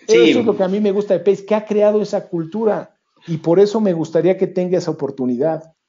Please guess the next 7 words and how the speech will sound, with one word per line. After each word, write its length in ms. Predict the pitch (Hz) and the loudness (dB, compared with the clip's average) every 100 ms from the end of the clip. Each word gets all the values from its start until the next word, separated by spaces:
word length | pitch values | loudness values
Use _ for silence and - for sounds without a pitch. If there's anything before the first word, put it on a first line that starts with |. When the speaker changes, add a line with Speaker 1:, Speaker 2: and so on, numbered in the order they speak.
| _ | _
Speaker 2:
¿no? 260 | 101 147 180 | -8 -6 -2
Porque 400 | 170 - 185 - - _ 147 | -2 4 4 2 -6 _ 2
ya 160 | 233 | 6
hemos 240 | 311 311 311 | 6 4 4
tenido 360 | 202 262 247 | 2 4 4
muchos 640 | 214 185 262 311 311 233 - | 4 4 6 4 4 0 2
fracasos 800 | 160 151 175 - 240 302 - | 0 0 0 -2 -2 -8 -10